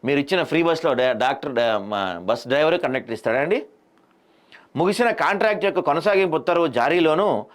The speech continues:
ఆర్థిక శాఖ జాప్యం. ఇతర రాష్ట్రాలతో పోలిస్తే ఇక్కడ బస్తీ దవాఖానాకు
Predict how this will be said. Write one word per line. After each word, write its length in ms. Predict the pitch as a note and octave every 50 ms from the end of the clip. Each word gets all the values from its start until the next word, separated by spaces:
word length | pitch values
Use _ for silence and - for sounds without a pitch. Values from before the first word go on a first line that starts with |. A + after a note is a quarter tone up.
| - - - -
ఆర్థిక 340 | A2 C#3+ D#3+ D#3 F3 D3+ D#3
శాఖ 220 | C3+ C#3 - E3+
జాప్యం. 560 | E3+ A2 E2 A#2 A2+ A#2 - - A2+ G2 - - _ _ _ _ _ _ - - - - -
ఇతర 220 | B2+ A#2+ G3+ F#3
రాష్ట్రాలతో 580 | E3 D#3+ E3+ F3+ - - G3+ F#3 F3+ F#3 F3+ D#3+
పోలిస్తే 320 | C#3+ D#3 D#3+ D#3+ D#3 G#3
ఇక్కడ 140 | F3 F3+ D3
బస్తీ 280 | A2+ A#2+ C3 - - F#3+
దవాఖానాకు 960 | F#3 F3+ E3 D#3+ D#3 D#3 D3+ C#3+ C#3 C#3+ C#3+ F3 G#3+ D#3 B2+ B2 C#3 D#3